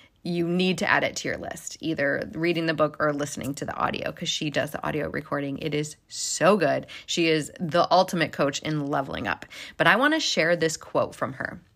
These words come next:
to get us started. "It was about no longer being the kind of person who takes what she can get and finally becoming the kind of person who creates exactly what she wants."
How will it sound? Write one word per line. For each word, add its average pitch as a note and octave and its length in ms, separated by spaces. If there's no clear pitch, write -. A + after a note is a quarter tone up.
to D#3+ 100
get D3+ 160
us D3+ 120
started. - 400
"It G3 260
was E3+ 360
about D3+ 440
no D3+ 280
longer F3+ 720
being F#3+ 300
the G3 80
kind F3 320
of D#3 100
person A#3 540
who F3 140
takes F3 440
what - 200
she D3 160
can C3+ 240
get E4 360
and D#3+ 180
finally A3 560
becoming G#3 640
the G#3 60
kind F#3 280
of F3 120
person D#3+ 480
who F3+ 140
creates D#3 480
exactly C3+ 580
what C#3 180
she - 220
wants." - 600